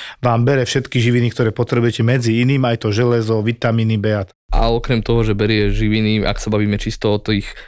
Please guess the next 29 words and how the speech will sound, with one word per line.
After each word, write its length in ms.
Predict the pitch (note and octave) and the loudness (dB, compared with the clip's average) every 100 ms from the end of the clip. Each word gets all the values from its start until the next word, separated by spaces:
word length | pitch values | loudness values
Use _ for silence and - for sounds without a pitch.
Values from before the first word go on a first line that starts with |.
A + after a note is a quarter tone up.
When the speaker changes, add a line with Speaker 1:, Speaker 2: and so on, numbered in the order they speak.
| - | -8
Speaker 2:
krvných 500 | - A2+ A2+ A#2 - | -2 0 2 0 -2
nádorov, 480 | G#2 G#2 G#2+ G#2 F#2+ | -2 0 0 0 -2
krvotvorby, 720 | A2+ A2+ A2 A#2 A2+ A2 A#2+ - - | -2 -2 -2 0 0 0 -4 -6 -14
tak 240 | - G2+ - _ | -6 -6 -6 _
predstavte 420 | - G#2+ G#2 G#2+ | -4 -2 0 0
Speaker 1:
Na 100 | B2 | 2
Speaker 2:
si, 140 | A#2 A#2+ | 2 2
že 140 | A#2 | 2
Speaker 1:
úkor. 80 | G#2+ - - - | 0 -4 -16 -4
Speaker 2:
kosť 300 | A#2 A#2+ - | -2 -2 0
je 100 | G2+ | 0
rúrka 480 | G#2+ A#2+ C3 - C3+ B2+ | 2 2 0 0 0 0
a 140 | - A2+ | -2 -4
v 80 | - | 0
tej 140 | G#2+ | 0
rúrke 320 | G#2+ A#2+ - | 2 0 0
má, 300 | A2+ G#2 G#2 - - _ _ - | 0 0 -2 -6 -20 _ _ -4
máte 320 | A#2 G#2 G2+ | 0 0 0
nejaké 320 | A2 A#2 A#2+ | 2 0 0
miesto, 400 | A#2 B2+ C3+ - | 0 2 0 0
kde 140 | B2 A#2+ | 0 2
sa 100 | A#2 | 0
tvoria 320 | - A#2 A#2 | 0 0 0
tie 140 | A#2 | -2
krvné 320 | G#2 B2+ B2 A#2 | -4 0 2 2
elementy, 460 | G#2+ A2 A2 A2 | 2 0 0 0
tie 160 | A#2 G#2 | -2 -2
krv-, 260 | - A#2+ | -2 -4
krvinky 720 | G#2 - A#2+ A#2+ A#2 G#2+ B2+ | -2 -2 0 0 0 0 -2